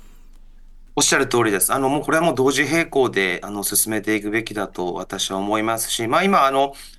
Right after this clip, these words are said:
二千二十一年からですね、あの、法廷調査、公的な独立調査が、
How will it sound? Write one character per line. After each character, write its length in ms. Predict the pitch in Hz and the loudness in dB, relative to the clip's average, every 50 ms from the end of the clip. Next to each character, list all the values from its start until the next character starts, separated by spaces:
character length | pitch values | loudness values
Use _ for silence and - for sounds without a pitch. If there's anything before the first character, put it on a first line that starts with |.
| - - - | -20 -10 -4
二 60 | 143 | -2
千 260 | 143 - 202 190 170 170 | 0 2 2 2 2 2
二 100 | 185 180 | 2 2
十 220 | 180 196 170 135 | 2 2 2 2
一 180 | 123 - 156 170 | 0 -2 -2 0
年 200 | 175 160 135 113 | 0 0 -2 -2
か 100 | - 101 | -2 -2
ら 100 | 92 87 | -2 -4
で 100 | 90 - | -4 -6
す 180 | - - - 98 | -6 -6 -6 -4
ね、 240 | 101 101 95 92 - | -4 -4 -4 -4 -6
あ 80 | 98 | -6
の、 100 | 95 98 | -6 -6
法 220 | - - 170 185 190 | -2 2 2 2 2
廷 200 | 190 208 220 202 | 2 2 0 0
調 220 | - - 220 208 | 0 0 0 2
査、 160 | - - - | 2 0 -2
公 220 | - - - 151 160 | -2 -2 -2 -2 0
的 260 | - 180 175 - 175 | 0 -2 -2 0 0
な 100 | 170 160 | 0 0
独 260 | 120 123 117 - 165 | 0 -2 -2 0 -2
立 240 | 185 185 185 196 185 | -2 -2 -2 -4 -4
調 220 | - - 208 214 | -2 0 0 2
査 180 | 202 - 123 101 | 2 0 0 0
が、 220 | 90 87 85 - | 0 0 -2 -2